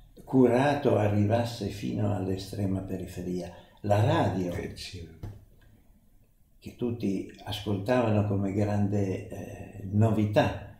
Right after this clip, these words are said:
Speaker 1: ma quella era la generazione della radio e Mussolini controllava ed era sempre presente in prima persona. E poi i cinegiornali. Nessuno si ricorda più che esisteva una serie di camion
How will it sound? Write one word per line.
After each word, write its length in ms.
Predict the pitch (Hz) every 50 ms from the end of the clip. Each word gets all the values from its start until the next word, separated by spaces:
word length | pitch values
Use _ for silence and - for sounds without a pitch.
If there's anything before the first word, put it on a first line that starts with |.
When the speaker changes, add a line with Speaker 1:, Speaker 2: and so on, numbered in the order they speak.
| - _ -
Speaker 1:
ma 140 | - - -
quella 240 | - 127 - 98 98
era 220 | 92 95 92 87 90 101 98
la 160 | 95 95 92
generazione 640 | 87 95 92 98 95 92 95 - - - 113 110 104
della 220 | 98 95 90 90 95
radio 480 | 107 143 143 117 95 92 92 90 - - - - - - - - -
e 100 | - 95
Mussolini 840 | 92 90 95 - - 92 85 90 95 107 123 135 139 - - -
controllava 800 | - - 104 95 95 - 104 92 90 87 92 98 117 127 127 131
ed 120 | 107 92 90
era 180 | 90 85 85 -
sempre 460 | - - - 107 104 104 104 104 104
presente 640 | 101 104 98 92 85 90 90 90 95 104 104 101 95
in 80 | 85
prima 280 | - - 98 95 98 95
persona. 640 | 92 101 101 101 - - - 135 117 107 98 90 - - - - - - -
E 120 | - - 127
poi 320 | - - - - - - - - - - _ _ _
i 140 | - 113 107
cinegiornali. 880 | - - 113 107 101 95 95 92 90 101 107 123 113 - 82 - - - - - _ _ _ _ _ _ _ _ - - - - -
Nessuno 580 | - - 107 104 101 101 - - 156 143 120 110
si 160 | - - 107
ricorda 480 | 98 98 92 - 101 98 98 95 98 104
più 500 | 104 - 151 147 139 - - - - - - - - _ _ _ _ _ _ - - _ - - - - _ _ _ - - - - - _ _ _ _ _ _ _ _ _ _
che 800 | - - 101 95 104 120 135 143 - - - - - - - -
esisteva 480 | - 107 101 - 104 101 - - 131 123
una 140 | 110 101 101
serie 340 | - 127 131 127 123 104 92
di 160 | 104 101 -
camion 600 | - - 143 - 92 92 92 92 101 104 -